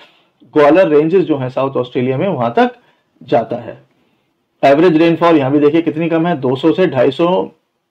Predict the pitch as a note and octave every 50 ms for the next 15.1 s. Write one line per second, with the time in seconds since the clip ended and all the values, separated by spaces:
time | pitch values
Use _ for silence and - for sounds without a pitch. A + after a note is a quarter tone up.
0 | _ _ _ C3+ C3 C3 C#3 C3+ C3+ C3 C3 G3+ G3+ G3+ - D#3+ D#3+ D#3+ D#3 B2+
1 | B2+ D3 C#3+ B2 - - _ _ _ _ _ _ _ _ _ - _ - D#3 C3+
2 | F#3 F#3+ G3+ F#3 F3 F#3 E3+ E3+ E3+ D#3+ E3 D3+ D3+ - C#3+ C#3+ D3+ D3+ D#3+ D3+
3 | D#3 D#3 D3+ D3 C3+ C3+ C#3+ C#3+ D3 D3+ D3 C#3+ C#3+ D3 C#3+ C#3+ - - D3+ D3
4 | C#3+ C3+ C3+ C3+ C#3+ - C3+ B2+ C3 D3+ D#3+ F#3 E3+ C3+ C3 B2 B2 B2 C3+ D#3
5 | E3+ D3+ C3+ B2 A#2 A#2 B2 B2 A#2 - G3 A3 A3 - _ E3 - - B2 A#2+
6 | - A2+ A#2 A#2 A2 A2 A2 A#2 A#2 A#2+ C3+ C#3 C3+ - F3+ F3 D3+ G2+ - -
7 | A#2 A2+ A2 - A#2+ A#2+ A#2+ D#3+ F3+ F3+ C3+ A2 G#2+ A#2+ D3+ A#3 B3+ B3 _ _
8 | _ _ _ _ _ _ _ _ _ _ _ _ _ - C3 B2 A#2 - B2 A2+
9 | A2 - - _ _ _ _ _ _ D3+ C3 C#3+ D#3+ D#3+ D#3 D3+ D#3 F3 E3+ -
10 | - D3 C#3+ D3 F3 E3+ E3+ - C3 C3+ - - - - A#2+ A#2+ C3 D3+ D3 D#3
11 | D3 D3 E3+ E3+ E3+ D#3 C3 B2+ A#2+ A#2+ D#3 D#3 D#3 D3+ C#3 C#3+ D#3 D#3+ D3+ D#3+
12 | F#3 G#3 G3+ - _ _ _ _ _ C#3 C3 - C#3 C#3 D#3 C#3+ - - C#3 C3+
13 | C#3 C#3+ C#3 D#3+ E3 D3 C3 B2 C#3 E3 D#3+ - - A#2+ B2 B2+ C3+ C3 C3 E3
14 | D#3 C3 B2+ C#3 F#3+ G#3+ G#3 - - B2 B2+ B2+ C#3 C3+ B2+ - - C3+ F3 A#3+
15 | B3+